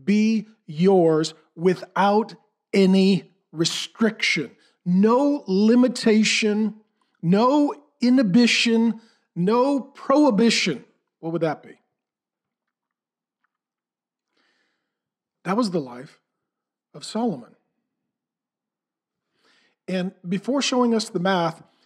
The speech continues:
he also gives us the answer, that life lived selfishly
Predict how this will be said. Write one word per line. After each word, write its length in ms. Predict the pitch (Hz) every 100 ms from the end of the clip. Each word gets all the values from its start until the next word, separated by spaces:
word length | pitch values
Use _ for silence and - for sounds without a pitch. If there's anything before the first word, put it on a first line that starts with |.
| _ _
he 200 | 202 190
also 380 | 202 214 226
gives 360 | 196 151 175 160
us 180 | 175 -
the 240 | 170 151
answer, 340 | 135 131 - 127
that 180 | 180
life 460 | 185 180 185 233 -
lived 460 | 190 190 180 - -
selfishly 1300 | - - - 226 269 247 - 175 - 160 139 139 165